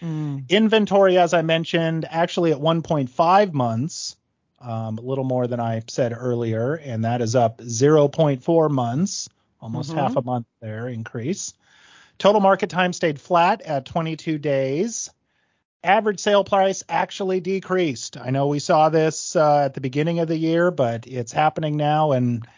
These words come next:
Speaker 2: it'll be interesting to see if this kinda happens over the next few months. But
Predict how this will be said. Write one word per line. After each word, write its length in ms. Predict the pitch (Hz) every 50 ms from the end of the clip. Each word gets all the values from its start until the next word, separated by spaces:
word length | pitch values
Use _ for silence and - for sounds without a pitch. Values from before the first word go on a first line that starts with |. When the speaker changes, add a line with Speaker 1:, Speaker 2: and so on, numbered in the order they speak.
| _ _
Speaker 2:
it'll 140 | - 151 147
be 140 | 131 147 165
interesting 420 | 196 185 - - - 196 180 170
to 60 | 160 151
see 180 | - - 165 147
if 100 | 147 -
this 360 | - 151 139 - - - - _ _ _ -
kinda 200 | - 170 147 139
happens 880 | 135 151 151 139 135 - 143 135 135 131 131 127 123 123 127 - - - -
over 220 | 147 135 127 127
the 80 | 120 120
next 200 | 123 123 120 -
few 160 | - - 123 120
months. 400 | 117 120 117 113 107 107 - -
But 320 | - 120 110 110 110 -